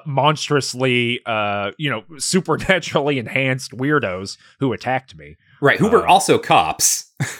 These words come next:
Speaker 1: Y-, yes,
Speaker 2: Right.
Speaker 1: right? It's like a real, like, double whammy in your
Speaker 2: Right.
Speaker 1: life.
Speaker 2: She does bring that up. She's like,
Speaker 1: Yeah.
Speaker 2: "Man, Norman, the cop who attacked me, doesn't seem like he's half as bi-," or, like, you know, he, basically she's like, "Th-, this other guy, this other cop, he seems like he's real bad business, and, like, I've met some shitty cops in my time."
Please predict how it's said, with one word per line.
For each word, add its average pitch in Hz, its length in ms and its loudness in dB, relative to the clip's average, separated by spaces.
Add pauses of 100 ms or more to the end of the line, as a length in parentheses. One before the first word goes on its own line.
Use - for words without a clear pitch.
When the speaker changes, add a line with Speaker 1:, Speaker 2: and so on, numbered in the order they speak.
(140)
Speaker 1:
Y-, 165 140 0
yes, 220 520 2 (120)
Speaker 2:
Right. 269 340 4
Speaker 1:
right? 143 80 -2
It's 156 160 -2
like 208 140 4
a 131 100 4
real, 190 500 4
like, 139 220 4
double 165 300 2
whammy 143 340 2
in 104 80 -6
your 85 160 -12
Speaker 2:
Right. 98 200 -4
Speaker 1:
life. - 180 -20
Speaker 2:
She - 180 -4
does 233 180 4
bring 185 220 4
that 139 160 4
up. 113 240 4
She's 143 260 0
like, 123 260 6
Speaker 1:
Yeah. 123 60 -10 (300)
Speaker 2:
"Man, 104 100 -6
Norman, 143 380 4
the 139 80 4
cop - 300 0
who 160 80 4
attacked 170 420 2
me, 127 380 4
doesn't 151 320 0
seem 160 280 0
like 147 200 4
he's 127 160 2
half 160 240 4
as 117 100 -6
bi-," 139 180 2
or, 127 180 2
like, 117 200 0
you 120 80 4
know, 117 80 0
he, 127 380 -6 (160)
basically 139 400 0
she's 107 180 -6
like, 110 160 0
"Th-, 120 160 -4
this 147 220 0
other 143 260 4
guy, 98 320 4
this 135 240 0
other 135 220 4
cop, 85 320 -2
he 160 100 2
seems 139 220 2
like 120 120 2
he's 101 180 -4
real 127 180 4
bad 107 260 2
business, 117 460 0
and, 98 80 -6
like, 98 180 -2
I've 110 240 0
met 131 200 0
some 95 120 -10
shitty 143 340 -2
cops 123 300 0
in 82 100 -8
my 76 140 -10
time." 82 480 -12